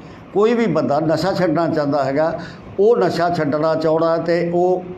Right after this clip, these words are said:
ਮੋਗਾ ਪੁਲਿਸ ਦੇ ਜਾਂ ਤਾਂ ਮੋਗਾ ਡੀ ਐਸ ਪੀ ਸਾਹਿਬ ਕੋਲ ਮਿਲੇ ਜਾਂ ਐਸ ਪੀ ਹੈੱਡਕੁਆਟਰ ਜਾ ਕੇ ਗੱਲ ਕਰੇ, ਉਹਦਾ ਜਿਹੜਾ ਹੈਗਾ ਸਾਰਾ ਫ੍ਰੀ ਇਲਾਜ ਜਿਹੜਾ ਹੈਗਾ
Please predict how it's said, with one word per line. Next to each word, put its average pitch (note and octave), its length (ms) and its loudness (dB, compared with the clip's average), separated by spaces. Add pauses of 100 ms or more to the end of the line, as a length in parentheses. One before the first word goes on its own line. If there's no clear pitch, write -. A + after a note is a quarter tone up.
(120)
ਮੋਗਾ D#3 320 2
ਪੁਲਿਸ D#3+ 280 2
ਦੇ D#3+ 180 0
ਜਾਂ D3 140 0
ਤਾਂ D#3 140 0
ਮੋਗਾ C#3+ 300 0
ਡੀ B2+ 160 -2
ਐਸ B2+ 140 -4
ਪੀ C3+ 160 -4
ਸਾਹਿਬ C#3+ 220 -2
ਕੋਲ D#3 120 0
ਮਿਲੇ D#3 280 2
ਜਾਂ D#3 120 4
ਐਸ B2 180 0
ਪੀ B2+ 140 -4
ਹੈੱਡਕੁਆਟਰ C3+ 420 0
ਜਾ D3 120 0
ਕੇ C#3+ 140 -2
ਗੱਲ D3+ 180 0
ਕਰੇ, E3 280 0 (400)
ਉਹਦਾ G#3+ 260 2
ਜਿਹੜਾ F3 260 2
ਹੈਗਾ F3 220 2
ਸਾਰਾ F3+ 480 0
ਫ੍ਰੀ G#3 320 2
ਇਲਾਜ E3 460 2
ਜਿਹੜਾ C#3+ 260 0
ਹੈਗਾ C3+ 400 -2